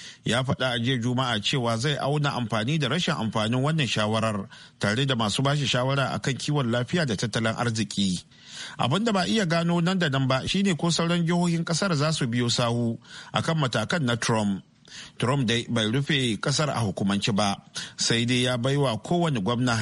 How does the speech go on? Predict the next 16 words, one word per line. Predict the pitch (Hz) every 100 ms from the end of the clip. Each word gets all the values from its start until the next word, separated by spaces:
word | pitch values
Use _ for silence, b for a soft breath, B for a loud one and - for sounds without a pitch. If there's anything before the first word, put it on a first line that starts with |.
| 98
ya | 107
yanke | 139 151 110
shawara | 120 117 147 143 -
a |
kan | - 131 113
jiharsa. | 110 101 98 110 95 - - B B B -
Trump | 117 113
ya | 113 120
faɗa | 117 - 110
cewa | - 131 107 104 -
yana | 127 135 117
son | 147 123
ya |
sake | 104 139 135
buɗe | 113 147 156 135 117
kasar | 120 - 117 104